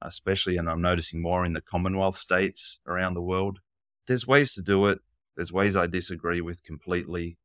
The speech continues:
I understand it's a component of society and looking out for others and things like that. I just think S N L just nailed it completely as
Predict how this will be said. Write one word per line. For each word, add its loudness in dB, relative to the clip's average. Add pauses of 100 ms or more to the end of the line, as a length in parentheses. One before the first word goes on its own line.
(200)
I 0
understand 2
it's -2
a -20
component 0
of -6 (520)
society 2
and -8 (200)
looking 4
out 4
for 4
others 2
and -6
things -6
like 0
that. 2 (280)
I 2
just 0
think -2
S 2
N 0
L 2
just -4
nailed 2
it -4
completely -2
as 0